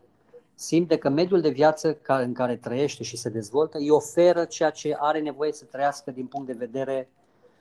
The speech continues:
al devenirii sale personale. Cu alte cuvinte, cu cât mediul de viață este unul mai potrivit pentru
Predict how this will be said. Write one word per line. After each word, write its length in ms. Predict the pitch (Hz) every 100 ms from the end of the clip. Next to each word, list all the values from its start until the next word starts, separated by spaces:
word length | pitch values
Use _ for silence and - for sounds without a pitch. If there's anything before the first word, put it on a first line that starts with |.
| _ _ -
al 400 | 135 139 135 131
devenirii 480 | 120 123 131 139 135
sale 300 | - 135 127
personale. 560 | 123 127 - 131 107 104
Cu 140 | -
alte 160 | 139 135
cuvinte, 420 | 135 147 160 151
cu 160 | -
cât 500 | 131 - 202 - - _ _ _ _
mediul 380 | 127 165 156 151
de 80 | 139
viață 440 | 123 147 143 -
este 280 | 123 117 127
unul 240 | 131 143
mai 320 | 135 131 113 -
potrivit 520 | - 131 120 120 147
pentru 540 | - 131 120 123 117